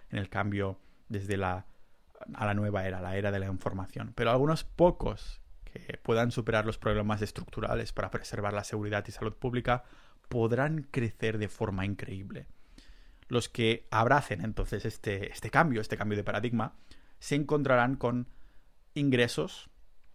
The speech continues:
más desiguales dentro de jurisdicciones, pero más iguales entre ellas. Los países con una tradición de distribución muy desigual puede que se vuelvan más estables bajo estas condiciones que no los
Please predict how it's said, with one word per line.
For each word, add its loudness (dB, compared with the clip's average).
más 2
desiguales -2
dentro -4
de -6
jurisdicciones, -6
pero 2
más 2
iguales 0
entre 0
ellas. -4
Los -12
países 0
con 0
una 2
tradición 2
de 0
distribución 0
muy 4
desigual 0
puede 2
que -8
se -4
vuelvan 0
más -4
estables -2
bajo -4
estas -10
condiciones -6
que -4
no 4
los -2